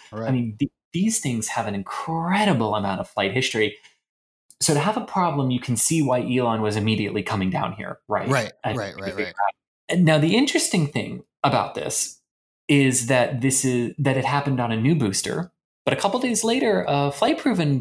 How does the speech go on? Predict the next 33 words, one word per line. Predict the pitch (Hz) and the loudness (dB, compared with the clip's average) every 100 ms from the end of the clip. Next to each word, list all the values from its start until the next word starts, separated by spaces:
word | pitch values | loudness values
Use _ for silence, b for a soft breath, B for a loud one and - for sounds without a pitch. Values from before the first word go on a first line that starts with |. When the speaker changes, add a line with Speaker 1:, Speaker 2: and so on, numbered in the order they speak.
| - | 0
Speaker 1:
booster | 120 - 104 | 0 2 -2
flew. | - 98 98 - _ _ _ | -4 -8 -10 -14 _ _ _
Speaker 2:
For | - | 0
the | 160 | 0
third | 151 147 | 4 4
Speaker 1:
And | 143 | 6
Speaker 2:
time, | 139 143 135 104 - | 6 6 2 -4 -2
and | 151 170 | 0 2
came | 165 | 4
home | 156 160 | 4 2
for | 156 | 2
the | 131 | 0
third | 120 123 123 | 0 -2 0
time | 143 113 101 | -2 -2 -2
on | 120 | 0
Starlink | 135 - 123 120 120 | 2 2 0 0 -2
thirteen. | 123 113 - 123 98 _ _ - | -6 -6 -4 -6 -8 _ _ -6
Speaker 1:
Yeah, | 135 196 208 127 117 - | 0 2 4 2 2 2
and | 143 139 131 135 135 | 2 4 2 2 2
now | 156 240 175 113 135 143 | 2 2 0 2 0 0
we're | 143 135 135 | 2 2 2
also, | 131 147 147 143 131 | 2 0 0 0 0
as | 117 107 123 | 0 0 -2
of | 107 | -4
this | 110 - | -4 -2
morning, | 202 147 110 113 - | -2 -2 -4 -6 -4
we | 147 139 143 | 0 4 4
know | 131 131 | 4 2
that | 131 120 | 0 0
there's | 135 135 | 0 0
a | |
Starlink | 147 175 226 233 - | 0 0 0 0 -2
flight | - - | -6 -6